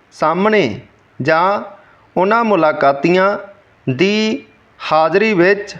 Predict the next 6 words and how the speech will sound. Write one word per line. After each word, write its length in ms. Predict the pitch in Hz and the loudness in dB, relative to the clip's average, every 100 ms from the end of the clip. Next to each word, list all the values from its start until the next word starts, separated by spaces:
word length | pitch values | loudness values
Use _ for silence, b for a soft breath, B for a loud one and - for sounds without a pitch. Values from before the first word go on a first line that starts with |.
| - _ _ _ - | -20 _ _ _ -6
ਜਿਨ੍ਹਾਂ 360 | 127 160 196 220 | -2 0 0 2
ਦੀ 400 | 190 160 175 - b b b _ | 2 2 0 -8 b b b _
ਧਾਰਮਿਕ 640 | 208 175 170 185 214 208 214 - _ _ _ | 2 4 2 2 0 0 -2 -2 _ _ _
ਜਾਂ 240 | 123 190 | -2 0
ਸਮਾਜਿਕ 680 | 202 202 175 160 156 190 202 | 0 0 2 2 2 0 -2
ਭਾਵਨਾ 760 | 208 214 170 165 196 151 92 | -2 0 2 2 0 0 -4